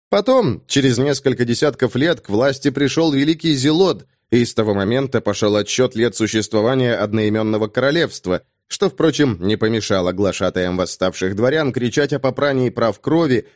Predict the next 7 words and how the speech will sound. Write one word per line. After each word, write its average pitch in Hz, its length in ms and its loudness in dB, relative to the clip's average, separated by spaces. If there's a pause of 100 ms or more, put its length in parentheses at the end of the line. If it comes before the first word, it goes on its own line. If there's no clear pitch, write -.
безродных 170 680 2
ублюдках 147 640 2
и 131 60 4
возвращении 113 720 2
трона 104 300 0
законному 90 540 -2
монарху. 113 600 -6